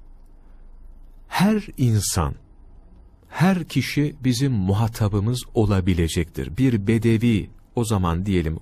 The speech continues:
konuşması, e, çok düzgün olmayan, ne dediği anlaşılamıyor zaten, onu da öğrenmiş olduk hadis-i şerifte.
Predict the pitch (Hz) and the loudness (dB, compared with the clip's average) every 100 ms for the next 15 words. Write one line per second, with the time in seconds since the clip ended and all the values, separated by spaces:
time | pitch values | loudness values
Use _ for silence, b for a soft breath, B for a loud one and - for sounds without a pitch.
0 | - 143 120 107 107 92 - 104 - B | -6 -2 -2 0 -2 -2 0 -2 -2 B
1 | B B B - 92 90 - 113 - 107 | B B B -10 -8 -6 -4 -4 0 0
2 | 92 98 98 90 73 65 55 - b b | 2 2 4 4 2 -2 -4 -10 b b
3 | b - 113 107 98 104 113 98 98 - | b 0 2 4 4 4 2 0 -2 0
4 | 101 82 65 71 69 78 71 92 87 85 | 0 0 -4 -4 -4 -4 -4 -2 0 0
5 | 82 80 80 - 67 62 - 82 80 - | 2 2 0 -2 -4 -4 -2 -2 -2 -4
6 | - 71 67 - 170 | -4 -2 -2 -2 -4